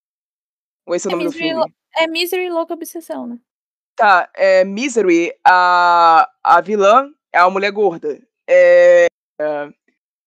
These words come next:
Speaker 1: e esse padrão se repete umas três vezes. Uma das figuras que o It se transforma é uma mulher gorda. Então, assim, <laughs> é,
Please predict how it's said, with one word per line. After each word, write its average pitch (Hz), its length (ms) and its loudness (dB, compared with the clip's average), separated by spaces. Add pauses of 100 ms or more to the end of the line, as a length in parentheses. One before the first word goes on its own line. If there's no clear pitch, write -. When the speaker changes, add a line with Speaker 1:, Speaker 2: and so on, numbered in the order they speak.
(2000)
Speaker 1:
e 233 200 -2
esse 285 300 0
padrão 233 380 2
se 254 140 -4
repete 226 340 -2
umas 226 220 0
três 220 340 -2
vezes. 185 300 -2 (100)
Uma 277 240 -2
das 285 240 0
figuras 240 520 -4
que - 120 -14
o 214 140 -10
It 226 240 -8
se - 140 -14
transforma 196 720 0
é 196 100 0
uma 196 100 0
mulher 208 220 -4
gorda. 196 480 -4 (260)
Então, 226 300 0
assim, 240 400 -4
<laughs> 932 440 0 (2500)
é, 233 200 0